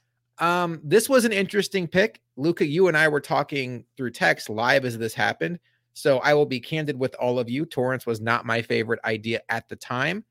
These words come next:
I, I thought that, wow, you got Dalton Kincaid in the first round and Jalen Hyatt falls into your lap. I think that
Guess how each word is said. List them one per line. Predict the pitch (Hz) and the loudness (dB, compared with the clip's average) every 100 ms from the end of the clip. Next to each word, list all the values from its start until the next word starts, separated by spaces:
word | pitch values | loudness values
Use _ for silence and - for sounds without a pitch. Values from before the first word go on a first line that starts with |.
| _ _ _ _ 107 | _ _ _ _ -2
I, | 113 120 120 120 - - | 0 2 0 -2 -6 -8
I | 123 | -6
thought | 117 - 131 127 120 113 | -6 -2 0 0 -2 -4
that, | 123 113 110 - _ _ _ _ | -2 -2 -4 -8 _ _ _ _
wow, | 120 135 131 107 101 | -2 0 2 0 -4
you | 113 123 | -6 -2
got | 131 110 110 | 0 0 0
Dalton | 135 143 | 0 0
Kincaid | 143 131 143 139 | -6 -4 -2 -2
in | 127 | -4
the | 117 | -8
first | - 135 143 - | -2 -2 -2 -2
round | 113 110 | -4 -4
and | 110 110 | -6 -4
Jalen | 113 123 131 107 | 0 0 0 -2
Hyatt | 120 123 110 | 0 0 0
falls | - 113 117 123 | 0 2 2 0
into | 117 104 | -2 -2
your | 101 | 0
lap. | 110 139 123 - _ _ _ _ _ _ _ _ _ _ _ - | 2 4 2 0 _ _ _ _ _ _ _ _ _ _ _ -8
I | 131 | -6
think | - 147 131 | -4 -4 0
that | 135 123 | 0 -2